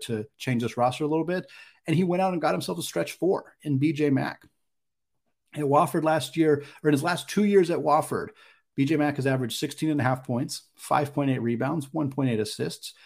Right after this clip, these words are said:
He shot fifty-eight percent on two-pointers and thirty-seven and a half percent on threes. He's also an eighty-one percent free throw shooter.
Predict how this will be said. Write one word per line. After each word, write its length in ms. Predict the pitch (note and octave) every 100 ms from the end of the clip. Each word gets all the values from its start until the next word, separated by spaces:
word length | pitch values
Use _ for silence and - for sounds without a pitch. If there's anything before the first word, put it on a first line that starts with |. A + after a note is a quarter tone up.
| - -
He 100 | C#3+
shot 360 | - C#3+ C3+ - -
fifty-eight 720 | F#3 F#3 - F#3+ E3+ D#3+ -
percent 480 | - C#3+ - D3 D3
on 220 | C#3 B2+ B2+
two-pointers 840 | - A3+ G#3+ C3 A2 G#2 G#2+ - - - _
and 200 | C3 A#2
thirty-seven 880 | - - D#3+ E3 D#3+ - D3+ D3 D3
and 100 | C3+
a 60 | B2
half 320 | C3+ B2+ -
percent 340 | C3 - C3
on 160 | A2+ G#2
threes. 480 | - G#2+ B1+ - - _ -
He's 140 | A#2
also 160 | D3 D3+
an 60 | C#3
eighty-one 600 | D3 D3 C#3 C3 C#3 C3+
percent 380 | B2 C3+ A#2
free 140 | - A#2+
throw 160 | A#2+
shooter. 380 | G#2+ G2 - -